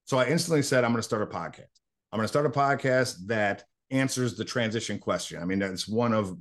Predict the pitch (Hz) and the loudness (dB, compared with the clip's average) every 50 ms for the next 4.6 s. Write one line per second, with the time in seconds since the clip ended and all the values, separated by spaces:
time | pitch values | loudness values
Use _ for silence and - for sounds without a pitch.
0 | - 101 107 - 131 131 127 - 127 101 101 110 104 101 95 95 117 117 107 95 | -8 -8 -4 0 0 -2 0 0 0 2 2 2 2 0 0 0 0 0 0 -2
1 | 87 90 101 101 92 87 92 95 98 107 120 123 117 117 113 107 107 98 - - | -4 -6 -6 -6 -6 -4 -2 -2 2 2 2 2 2 0 0 0 0 -2 -2 -2
2 | 110 104 95 104 101 - 98 90 92 98 92 92 90 - 95 87 85 - 95 90 | -4 -2 -2 -4 -4 -4 -6 -4 -4 -4 -4 -4 -2 -2 -4 -4 -4 -4 -6 -6
3 | 85 - - 87 85 - - 92 87 85 - - - 98 90 92 90 90 92 87 | -6 -8 -8 -8 -8 -8 -6 -6 -8 -8 -10 -8 -8 -8 -6 -4 -4 -4 -4 -6
4 | - _ 90 92 95 95 87 - - 92 85 | -8 _ -20 -18 -18 -20 -20 -20 -20 -20 -20